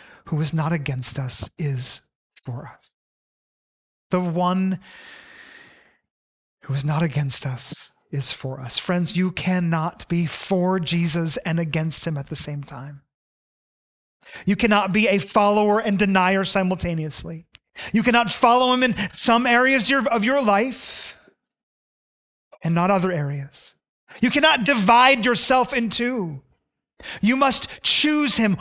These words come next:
or deny him. Not to decide is to decide. Will you go in?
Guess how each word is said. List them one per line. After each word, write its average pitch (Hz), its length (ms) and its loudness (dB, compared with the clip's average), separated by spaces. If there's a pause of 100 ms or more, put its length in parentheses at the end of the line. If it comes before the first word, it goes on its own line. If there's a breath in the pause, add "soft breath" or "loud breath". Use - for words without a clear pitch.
(120)
or 233 100 4
deny 254 720 4
him. 151 420 -2 (600 loud breath)
Not 254 720 4 (180 loud breath)
to 277 100 2
decide 262 880 4 (220 loud breath)
is 294 260 2
to 302 160 0
decide. 254 880 4 (2000)
Will 320 360 4
you 294 420 0
go 277 360 4 (140)
in? 196 600 2